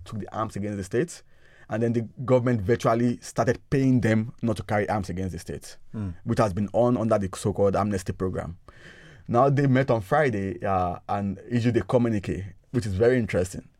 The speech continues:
Speaker 1: In the communique, they essentially said, "If Goodluck Jonathan is not re-elected as president, we are going to declare war on Nigeria." For those who do not understand, uh, who these, uh,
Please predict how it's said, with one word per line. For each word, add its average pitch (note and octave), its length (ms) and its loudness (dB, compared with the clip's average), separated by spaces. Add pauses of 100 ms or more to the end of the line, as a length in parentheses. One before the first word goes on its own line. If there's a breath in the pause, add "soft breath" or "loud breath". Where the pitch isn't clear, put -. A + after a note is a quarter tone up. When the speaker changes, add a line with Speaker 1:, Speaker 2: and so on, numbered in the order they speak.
(320)
Speaker 1:
In A#2+ 80 -4
the A2+ 80 -2
communique, A#2+ 460 0
they A2+ 140 2
essentially A2 480 0
said, G2+ 420 -2 (1000 soft breath)
"If G2+ 160 -4
Goodluck A2 400 0
Jonathan A2+ 360 0
is G#2 120 -2
not G#2 200 0 (520)
re-elected A2 560 2
as G2 120 0
president, D3+ 640 2 (220)
we A2 120 0
are A2 60 4
going G#2+ 140 0
to G#2+ 60 -4
declare G#2 320 0
war G2+ 340 4
on F2+ 80 -2
Nigeria." F2 560 -6 (2500 soft breath)
For C3+ 160 2
those C#3+ 200 4
who C#3 60 4
do B2 100 4
not B2+ 140 2
understand, A#2 640 0
uh, G2+ 320 4
who B2+ 160 2
these, A#2+ 300 2
uh, G2 180 4